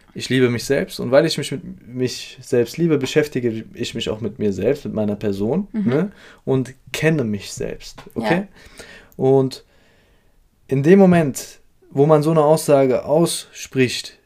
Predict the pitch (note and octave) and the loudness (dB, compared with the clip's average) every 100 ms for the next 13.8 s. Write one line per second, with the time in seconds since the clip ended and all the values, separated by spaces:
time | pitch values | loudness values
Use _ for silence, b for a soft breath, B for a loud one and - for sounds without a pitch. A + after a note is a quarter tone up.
0 | _ _ _ B2+ C3+ C#3+ C#3 B2+ C3 A2+ | _ _ _ -6 -4 -4 -6 -6 -6 0
1 | C3 A#2 A#2 A#2+ E3 D#3+ - A2+ B2 D3 | 2 2 -2 -4 -6 -8 -4 -2 0 -2
2 | - B2 B2+ B2 C3 C3 A#2 B2+ A#2+ A#2+ | -4 -8 -4 -2 -2 -2 0 0 0 -2
3 | A#2 A#2+ A#2+ - - A#2+ B2 B2 B2+ C3 | 0 2 2 -2 -4 -4 -2 0 0 0
4 | A#2+ A2+ A#2 A2 G#2 D3 - F#3 C#3 C#3 | -2 -2 -4 -2 -4 -4 -2 -2 -2 -6
5 | C3 A#2+ A2+ G#2 G#2 B2 D#3 - F3 F3+ | -6 -2 -2 -2 -4 -6 -6 -2 -2 -2
6 | A3 B B B B C3 C#3+ - F3+ E3 | -6 B B B B 2 2 2 0 0
7 | - C#3+ C3 D3+ C3+ C3+ B2 B2 B2+ C3 | 0 -4 -2 0 2 0 -2 -4 0 0
8 | B2+ - b b b A#2+ A2+ - - A2+ | -2 -10 b b b -8 -8 -8 -4 -2
9 | A2+ - G#2 G2 G2 F2 - _ - - | -4 -6 -4 -4 -4 -8 -10 _ -20 -14
10 | A2+ A#2 A#2 - B B B C3 F#3 F#3+ | -8 -2 -2 -4 B B B 0 2 4
11 | E3 E3 - - - - C#3+ - C#3+ - | 2 -2 -6 -10 -16 -10 -8 -6 -6 -6
12 | C3 A#2+ - A#2 G#2+ - - C3+ C#3+ C#3 | -6 -6 -4 -2 -2 -2 -8 -4 -4 -2
13 | D3+ D3 C#3 C3+ D3 D3+ D3+ | -4 -4 -4 -2 -4 0 -2